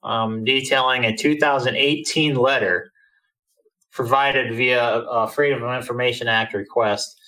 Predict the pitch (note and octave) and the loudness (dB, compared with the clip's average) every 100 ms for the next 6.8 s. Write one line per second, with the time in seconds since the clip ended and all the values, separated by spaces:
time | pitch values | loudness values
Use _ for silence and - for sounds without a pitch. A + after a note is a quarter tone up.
0 | _ _ _ C3 C#3 B2+ - D3 C#3 C#3 | _ _ _ 0 2 2 2 2 0 -2
1 | - B2+ A#2+ C#3 C#3+ D#3+ F3+ E3 D#3 D#3 | -2 0 2 2 2 2 2 2 2 0
2 | - C3 C#3 - D3+ C#3+ B2+ A2 - - | 0 0 0 0 0 0 0 0 -6 -8
3 | F2 A2 B2 C3 - C#3 C3 B2 - A#2 | -6 -6 -4 -2 -2 0 2 0 2 2
4 | A2+ A2+ - - - - - B2 - - | 2 0 -2 -14 -20 -4 0 0 -2 0
5 | A#2 B2+ A#2 A2+ B2+ B2 B2 B2 A#2+ A2+ | 2 2 0 0 -2 0 0 0 0 0
6 | G#2+ G2+ F#2+ B2 A2+ A2 G#2 G#2 | 2 0 0 0 0 0 0 0